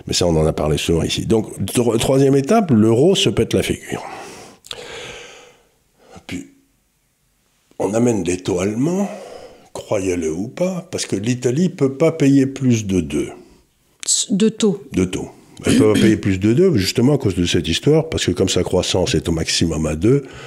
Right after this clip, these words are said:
Speaker 1: si elle paye plus de deux, elle rentre dans ce qu'on appelle une
Speaker 2: Une
Speaker 1: trappe
Speaker 2: trappe
Speaker 1: à
Speaker 2: à
Speaker 1: dette.
Speaker 2: dette.
Speaker 1: La dette se capitalise beaucoup plus vite que la,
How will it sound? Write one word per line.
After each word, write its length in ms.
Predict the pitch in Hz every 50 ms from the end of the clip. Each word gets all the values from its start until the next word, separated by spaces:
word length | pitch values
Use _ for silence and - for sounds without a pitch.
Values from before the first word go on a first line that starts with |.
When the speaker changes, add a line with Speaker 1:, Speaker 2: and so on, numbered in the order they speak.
| - - - -
Speaker 1:
si 140 | - - 87
elle 100 | 78 76
paye 180 | - 87 85 85
plus 300 | - - 85 78 69 67
de 140 | 73 80 82
deux, 280 | 80 107 123 139 131
elle 120 | 104 87 85
rentre 340 | 80 95 95 92 - - -
dans 80 | 78
ce 60 | -
qu'on 100 | - - 78
appelle 260 | 73 - - 76 71
une 80 | 67 -
Speaker 2:
Une 40 |
Speaker 1:
trappe 180 | 196 180 - -
Speaker 2:
trappe 120 | - -
Speaker 1:
à 80 | 90 90
Speaker 2:
à 40 | 175
Speaker 1:
dette. 160 | - 131 139
Speaker 2:
dette. 340 | 160 165 170 - - - - - - - - - - - -
Speaker 1:
La 160 | 82 87 87
dette 300 | 82 82 101 98 92 -
se 120 | - - 80
capitalise 720 | 73 - 92 78 - 82 - - 82 80 78 71 67 65
beaucoup 560 | 65 69 76 95 113 123 131 131 120 - 107
plus 200 | 87 - 95 98
vite 300 | 87 82 92 87 - - -
que 100 | - 85
la, 400 | 80 73 67 71 69 64 -